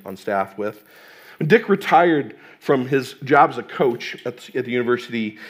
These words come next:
he saw that as an opportunity to shift the balance of the work that he was doing. And was able to focus even more time on the things that he knew mattered most, which were people knowing and loving and growing up in their relationship with Jesus.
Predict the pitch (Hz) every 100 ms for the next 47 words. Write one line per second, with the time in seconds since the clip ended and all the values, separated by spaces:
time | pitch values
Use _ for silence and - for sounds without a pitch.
0 | - 170 - 196 240 226 156 165 151 143
1 | 151 143 - 160 151 139 - - - 190
2 | 190 190 143 113 123 131 113 - 110 107
3 | 107 113 113 - - 101 90 92 87 80
4 | 80 82 _ _ _ _ _ _ _ _
5 | _ - 175 190 196 220 190 131 - 202
6 | 196 196 202 185 160 151 185 202 - 170
7 | 143 131 131 131 156 151 143 131 127 151
8 | 143 139 139 131 139 135 - - - _
9 | _ _ _ 147 156 - 175 151 143 139
10 | 151 143 123 117 120 123 120 139 139 120
11 | 113 120 117 113 123 135 139 117 127 -
12 | 120 113 110 113 127 - 131 127 107 110
13 | 113 123 127 98 107 -